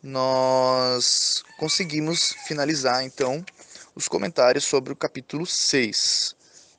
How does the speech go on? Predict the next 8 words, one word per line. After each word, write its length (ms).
Em 100
breve 340
iniciaremos, 580
então, 260
o 40
capítulo 440
sete, 580
que 360